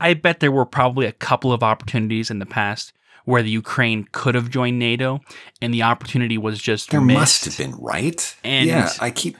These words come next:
Speaker 2: well, they keep, they go through presidents.
Speaker 1: Mm-hmm.
Speaker 2: If you look into the history of this a little bit, they, their, their various presidents have had different takes on, on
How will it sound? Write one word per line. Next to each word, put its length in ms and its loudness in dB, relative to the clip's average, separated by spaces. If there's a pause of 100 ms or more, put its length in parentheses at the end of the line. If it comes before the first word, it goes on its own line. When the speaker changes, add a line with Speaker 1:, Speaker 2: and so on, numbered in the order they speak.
(440)
Speaker 2:
well, 100 4
they 80 4
keep, 280 0
they 120 4
go 240 2
through 280 2
presidents. 460 0
Speaker 1:
Mm-hmm. 80 0
Speaker 2:
If 60 -8
you 60 -6
look 160 -4
into 120 0
the 80 -4
history 280 -2
of 60 -4
this 180 -2
a 60 -4
little 180 -6
bit, 220 -6
they, 400 -4
their, 640 -8 (240)
their 140 0
various 480 0
presidents 640 -4
have 120 -10
had 400 -10 (340)
different 460 -4
takes 560 -2
on, 320 -10 (640)
on 380 -10